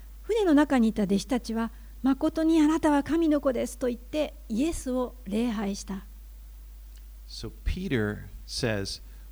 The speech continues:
Speaker 2: "Lord, if it is you, order me to come to you on the water."
Speaker 1: ここでペテロは主にこのように言いました。主よ、あなたでしたら「私が水の上を歩いてあなたのところに行くように命じてください。」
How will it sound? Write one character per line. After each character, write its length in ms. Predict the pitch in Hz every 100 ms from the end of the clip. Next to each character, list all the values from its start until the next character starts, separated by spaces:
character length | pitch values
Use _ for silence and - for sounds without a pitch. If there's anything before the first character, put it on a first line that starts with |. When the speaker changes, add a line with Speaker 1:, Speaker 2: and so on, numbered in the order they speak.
| -
Speaker 2:
"Lord, 680 | 110 135 185 151 110 107 - - -
if 260 | 139 -
it 120 | 160 185
is 220 | 180 160
you, 320 | 226 139 127 -
order 320 | 147 190 165
me 320 | 139 131 131
to 140 | - -
come 300 | - 180 196
to 120 | 160 131
you 160 | 123
on 180 | 123 123
the 60 | 117
water." 440 | 107 110 98 76 - - - - - - -
Speaker 1:
こ 100 | 254
こ 140 | 247
で 260 | 247 320 320
ペ 160 | 359
テ 160 | 359 370
ロ 140 | 330
は 180 | 339 359
主 160 | - 381
に 160 | 277
こ 120 | -
の 100 | 240
よ 140 | 285 349
う 40 |
に 100 | 254
言 40 | 226
い 40 |
ま 120 | 226
し 80 | 220
た。 160 | 190 190 - - -
主 180 | -
よ、 80 | 349
あ 60 | 302
な 120 | 415
た 140 | 453
で 100 | 330
し 80 | 311
た 140 | - 254
ら 180 | 277 269 - -
「私 360 | 247 247 302 311
が 120 | 302
水 220 | 285 269
の 140 | 359 403
上 140 | 415
を 40 | 349
歩 180 | 294
い 80 | 339
て 80 | 302
あ 40 |
な 120 | 277 381
た 100 | 370
の 80 | 302
と 100 | 294
こ 100 | 302
ろ 60 |
に 140 | 277 269
行 40 |
く 60 | 320
よ 100 | 370
う 20 |
に 100 | 311
命 240 | 262 370
じ 100 | 415
て 100 | 427
く 80 | 427
だ 120 | 403
さ 220 | 392 381
い。」 80 | 349